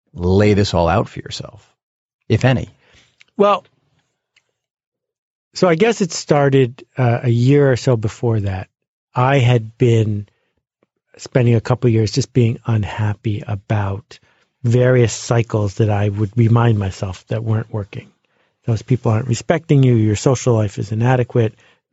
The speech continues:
Speaker 2: Oh, there it is again. Right. So I went for six years in a row. Every time I ran for any student government post, I lost every single time.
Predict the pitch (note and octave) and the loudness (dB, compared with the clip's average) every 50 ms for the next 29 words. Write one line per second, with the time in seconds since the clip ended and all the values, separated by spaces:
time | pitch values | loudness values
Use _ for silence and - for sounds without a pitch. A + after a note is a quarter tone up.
0 | - _ _ C#3+ C3 B2 A2+ A#2+ A#2+ B2 A#2 A#2 A#2 G#2+ A2 A2 G#2 B2 A#2+ A#2+ | -20 _ _ 0 0 2 2 2 2 2 2 2 2 2 0 0 2 2 2 4
1 | A#2 A#2 A2+ A2+ - _ _ _ _ _ A#2+ A#2+ - - C3+ B2+ A#2+ - - _ | 2 2 0 -4 -6 _ _ _ _ _ -2 0 0 0 -2 -2 -4 -6 -16 _
2 | _ _ C#3 C#3 D3 D3+ D#3 D3+ - _ - - C#3+ C3 C3 - - _ _ _ | _ _ 0 2 2 2 0 -2 -8 _ -2 0 2 2 0 -2 -6 _ _ _
3 | _ _ - - - - E3 E3 - - D#3 D3 B2+ A#2 C3 B2 A#2 A#2+ A#2+ A#2 | _ _ -20 -12 -2 -2 -2 -2 0 0 2 2 2 2 2 2 4 2 2 2
4 | A2 G#2+ G#2+ A#2+ A2+ - A#2+ A#2 A2+ A2+ A2 A2 A2 A2 A2 G#2 - - - A#2 | 0 0 0 -2 0 0 0 0 0 0 0 0 0 0 0 -2 -4 -6 -4 -2
5 | A2 A2 A2 A2 - - - - - C3 A#2 A#2 A2+ A2+ A2+ G#2 A2+ A#2 A#2 - | 0 0 0 -2 -4 -14 -20 -6 -4 -2 0 0 0 0 0 0 0 -2 -4 -4
6 | - _ B2+ B2+ A#2 - - A2+ G#2+ G#2+ G#2 G2+ - - - - _ _ _ C#3+ | -4 _ -2 -2 -2 -2 -2 -2 -2 -2 -2 -4 -8 -12 -16 -20 _ _ _ -2
7 | C3 A#2 A#2 - - B2+ - - - - A2+ - | 0 0 -2 -2 -4 -8 -8 -8 -10 -12 -12 -14